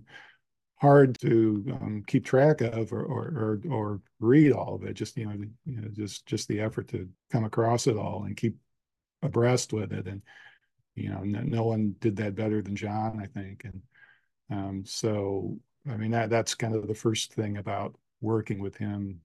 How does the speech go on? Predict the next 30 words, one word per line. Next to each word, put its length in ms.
that, 240
that, 160
that 160
stood 380
out 340
is, 220
is 180
just 240
how 160
well 400
he, 320
he 240
knew 340
the 80
ground, 640
and 260
that 220
really 220
shaped 360
who 220
he 100
was 580
for 160
us 240
to 120
work 280
with 260
as, 260
as 160
editors. 500